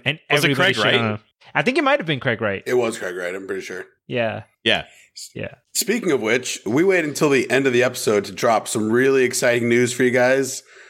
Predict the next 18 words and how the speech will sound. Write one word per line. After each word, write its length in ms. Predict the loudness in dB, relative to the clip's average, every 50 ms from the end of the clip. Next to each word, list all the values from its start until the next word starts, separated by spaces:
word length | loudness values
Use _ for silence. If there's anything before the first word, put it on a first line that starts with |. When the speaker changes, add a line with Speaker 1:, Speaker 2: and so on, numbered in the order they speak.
| -20 -20 _ _ _ -2
Speaker 3:
Uh, 220 | 0 2 4 2 2
Craig 240 | 0 0 0 0 2
Wright 160 | 2 2 2
is 140 | 0 -2 -4
Satoshi, 400 | -4 0 0 2 2 2 0 0
right, 200 | 2 2 2 2
Brent? 220 | 2 2 0 0 -4 -8 -20 -20 -20 _ _ -2
Speaker 2:
Yeah, 400 | 0 2 2 4 2 0 -2 -4 -10 _ _ _
Craig 240 | -2 0 2 2 4
Wright's 260 | 2 2 2 0 0 -2
totally 420 | 0 2 2 2 4 4 2 2
Satoshi. 680 | 0 0 -2 -2 0 2 2 2 2 0 -2 -2 -2 -2
He 140 | -4 -4 -4
is 160 | -4 -4 -6
the 100 | -8 -8
Satoshi 800 | -8 -6 -6 -4 0 2 2 2 2 2 0 -2 0 0 0 -2
of 220 | -2 -2 -4 -4
the, 280 | -4 -2 -2 -2 -4